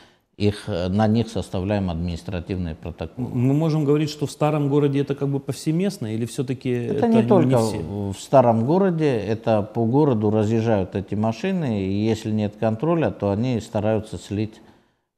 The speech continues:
Speaker 1: именно в канализационную сеть,
Speaker 2: То есть,
Speaker 1: потому
Speaker 2: наверное,
Speaker 1: что
Speaker 2: это скорее проблема частного сектора, в принципе, в
Speaker 1: Это,
Speaker 2: любом
Speaker 1: в
Speaker 2: районе,
Speaker 1: принципе,
Speaker 2: да?
Speaker 1: да, это в любом районе проблема частного сектора, но если бы все обустроили себе выгребные ямы,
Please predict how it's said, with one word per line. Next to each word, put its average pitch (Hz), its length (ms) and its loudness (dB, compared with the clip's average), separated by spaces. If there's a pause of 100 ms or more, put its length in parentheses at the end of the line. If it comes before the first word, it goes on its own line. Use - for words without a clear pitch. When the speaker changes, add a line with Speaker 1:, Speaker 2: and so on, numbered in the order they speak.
Speaker 1:
именно 98 400 -2
в - 100 -12
канализационную 98 960 -2
сеть, - 100 -14
Speaker 2:
То 87 60 -6
есть, - 220 -12
Speaker 1:
потому 98 300 -2
Speaker 2:
наверное, 165 200 0
Speaker 1:
что 147 100 -2
Speaker 2:
это 143 80 -4
скорее 160 200 0
проблема 156 380 2
частного 143 440 0
сектора, 143 440 -2
в 131 80 -10
принципе, 139 300 -2
в 123 60 0
Speaker 1:
Это, 143 100 6
Speaker 2:
любом 147 180 6
Speaker 1:
в 123 60 2
Speaker 2:
районе, 208 220 6
Speaker 1:
принципе, 101 240 0
Speaker 2:
да? 185 180 4
Speaker 1:
да, 175 240 10
это 135 220 6
в 135 100 4
любом 156 380 4
районе 117 420 4
проблема 113 540 2
частного 117 480 0
сектора, 120 480 2
но 120 180 0
если 143 300 0
бы 123 160 -2
все 117 240 -2
обустроили 107 640 -2
себе 98 320 -4
выгребные 135 640 -2
ямы, 165 380 -2